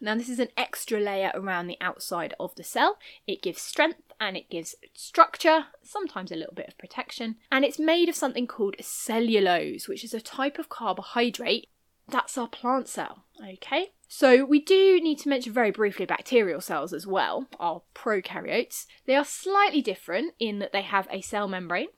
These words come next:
and a cell wall, but no nucleus. And then they have these extra little bits of D N A called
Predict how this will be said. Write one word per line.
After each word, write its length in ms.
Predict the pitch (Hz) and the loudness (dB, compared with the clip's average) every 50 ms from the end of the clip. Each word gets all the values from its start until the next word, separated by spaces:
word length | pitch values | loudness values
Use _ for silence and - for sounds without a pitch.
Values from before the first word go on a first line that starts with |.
| _ - - | _ 0 4
and 280 | 254 262 254 240 214 | 4 6 6 4 2
a 40 | 202 | 0
cell 260 | - - 196 170 165 160 | 0 0 0 2 2 0
wall, 280 | 160 165 240 - _ _ _ _ _ _ _ | -2 -4 -4 -4 _ _ _ _ _ _ _
but 180 | - 247 220 208 | 4 4 4 4
no 120 | 220 214 | 2 0
nucleus. 680 | 196 190 185 165 - - 170 175 175 - - - - _ _ _ _ | 0 -2 -6 -8 -10 -12 -12 -12 -14 -16 -18 -20 -20 _ _ _ _
And 160 | - 269 269 285 | 0 2 2 4
then 120 | 302 311 | 2 2
they 80 | 349 339 | 2 0
have 160 | - 370 - | 0 2 2
these 180 | 349 330 330 - - | 2 2 2 2 -2
extra 360 | 330 - - - - - 320 | -2 -2 -2 -4 0 2 4
little 220 | 302 285 262 247 | 4 6 6 6
bits 240 | 220 240 220 - - | 6 4 2 0 -4
of 80 | 226 190 | -8 -2
D 140 | 226 214 | -2 0
N 120 | 202 196 185 | 0 2 0
A 320 | 180 175 170 170 170 185 _ - | 0 0 0 -2 -6 -8 _ -14
called 340 | - - - 185 175 - | -6 0 2 2 2 2